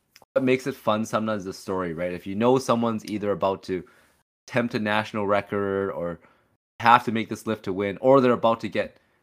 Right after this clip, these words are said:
disqualified, um, you know, those are the moments where it's like,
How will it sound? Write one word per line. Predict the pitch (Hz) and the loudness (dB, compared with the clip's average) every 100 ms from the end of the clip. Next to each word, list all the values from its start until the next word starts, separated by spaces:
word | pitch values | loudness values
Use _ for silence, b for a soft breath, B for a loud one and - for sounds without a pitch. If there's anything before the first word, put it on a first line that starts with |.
| _ _ | _ _
disqualified, | - - 101 120 123 156 180 190 - _ _ _ _ _ | -10 0 2 2 2 0 0 -4 -12 _ _ _ _ _
um, | 107 101 98 92 _ _ | -2 -2 -4 -12 _ _
you | - | -4
know, | 120 110 | -2 0
those | 123 139 | 2 2
are | |
the | 143 | 0
moments | 110 104 127 127 | 0 0 -2 -4
where | 117 117 | -4 -4
it's | - | -2
like, | 101 87 - | -4 -4 -8